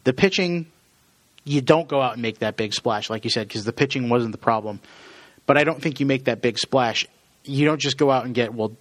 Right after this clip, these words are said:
well, damn it, we gotta go get Sandoval or we gotta go get, you know, Victor Martinez to, 'cause he hit three hundred and we'll plug him in somewhere." Like, you just can't do that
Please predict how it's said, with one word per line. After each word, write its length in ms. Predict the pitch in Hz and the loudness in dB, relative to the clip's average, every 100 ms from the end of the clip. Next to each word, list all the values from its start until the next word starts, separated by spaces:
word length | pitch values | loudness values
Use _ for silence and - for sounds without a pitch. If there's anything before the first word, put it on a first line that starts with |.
| _ | _
well, 200 | 123 107 - | -6 -6 -2
damn 220 | - 123 120 | 0 0 0
it, 80 | |
we 100 | 123 | 0
gotta 180 | 127 127 | 2 2
go 100 | 123 | 2
get 160 | 127 - | 0 -2
Sandoval 640 | - 131 127 117 113 110 | -2 0 0 0 0 0
or 340 | 117 110 107 101 - - - - | -2 -2 -4 -6 -14 -20 -20 -12
we 120 | - 127 | -2 0
gotta 180 | 127 123 | 2 2
go 160 | 127 | 0
get, 280 | 120 120 107 _ | 0 -2 -2 _
you 140 | 131 120 | -2 -2
know, 100 | 107 | 0
Victor 300 | 120 139 139 | 0 0 0
Martinez 920 | 120 107 151 131 113 101 - - - - - | 0 -2 -2 0 -2 -2 -2 -2 -6 -16 -10
to, 260 | - 135 - - - | -2 0 -2 -12 -6
'cause 160 | 135 | -4
he 80 | 117 | -2
hit 220 | 120 135 | -2 -4
three 180 | - 139 | -2 -2
hundred 360 | 131 120 110 113 | -2 -2 -4 -4
and 180 | 107 110 | -4 -6
we'll 80 | 107 | -4
plug 260 | - 139 120 | 0 0 0
him 80 | |
in 100 | 113 | -4
somewhere." 400 | 113 127 113 104 | -2 -2 -2 -4
Like, 140 | 104 123 | -4 -4
you 100 | 135 | -2
just 140 | 135 | -4
can't 200 | - 127 | -2 -4
do 120 | - 101 | -6 -10
that 200 | 92 | -12